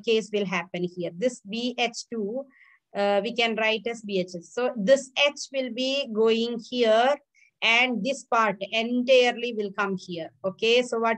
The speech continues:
will happen? C H three, C H two, C H two, okay, and we will get B H here, and the other side you will get C H three C H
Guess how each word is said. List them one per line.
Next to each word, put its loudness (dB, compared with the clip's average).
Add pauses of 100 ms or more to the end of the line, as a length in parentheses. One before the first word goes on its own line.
will -4
happen? -2 (320)
C -2
H 0 (140)
three, 0
C -4
H -4 (100)
two, -4 (280)
C -4
H 0 (200)
two, -4 (640)
okay, -2 (460)
and 4
we -2
will -2
get 0 (240)
B -4
H 0
here, 2 (460)
and 0
the -4
other 0
side -2
you -6
will -6
get -4
C -6
H -2 (120)
three -4
C -6
H -4